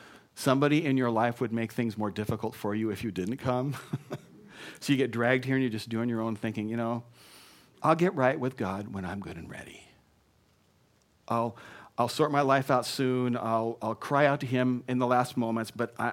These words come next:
I'm gonna do my thing." That's about as dangerous a thinking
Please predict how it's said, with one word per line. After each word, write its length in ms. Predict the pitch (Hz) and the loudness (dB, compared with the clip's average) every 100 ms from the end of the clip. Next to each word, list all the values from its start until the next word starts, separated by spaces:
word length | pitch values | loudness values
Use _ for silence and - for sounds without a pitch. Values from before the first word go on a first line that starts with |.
| - | -2
I'm 160 | 131 | -2
gonna 160 | 143 156 | 0 -2
do 160 | 139 | 0
my 160 | 139 127 | 0 0
thing." 300 | - 135 123 - - - - - - - | 0 0 0 -4 -16 -20 -20 -20 -20 -6
That's 480 | 113 156 - - - - | -4 -4 -6 -12 -16 -12
about 440 | - 98 107 123 139 | -10 -4 -2 -2 -4
as 180 | 104 92 | -8 -10
dangerous 600 | - 101 117 120 120 117 | -8 -6 -4 -4 -6 -6
a 60 | - | -10
thinking 600 | - 113 107 95 87 82 | -10 -8 -6 -6 -8 -10